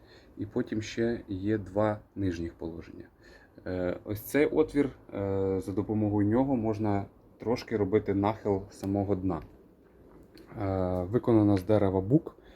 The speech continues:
все якісно обшліфовано, пофарбовано. Е, також є фіксатор маятника, можна зупинити маятник, щоб він не гойдався. Е, боковинка в даному ліжку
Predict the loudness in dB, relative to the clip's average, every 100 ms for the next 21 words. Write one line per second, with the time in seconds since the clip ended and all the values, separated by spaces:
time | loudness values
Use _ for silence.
0 | -20 -20 -20 -20 2 6 8 6 2 -10
1 | -4 -4 -4 -12 -12 -10 -8 -2 4 6
2 | 6 4 0 -6 -18 -14 -8 -6 2 4
3 | 4 2 0 -4 -16 _ _ -20 -20 -20
4 | _ _ _ _ _ -12 -6 -4 -2 0
5 | 0 0 -2 0 2 2 -2 -4 -2 0
6 | 0 2 0 -2 -6 -8 -10 -6 -4 0
7 | 0 0 0 2 2 0 -2 0 -2 -4
8 | -8 -6 -2 0 0 0 0 0 -2 -10
9 | -16 -20 -20 -20 -20 -14 -6 -4 -2 0
10 | 4 6 6 4 2 6 6 6 6 6
11 | 4 2 -4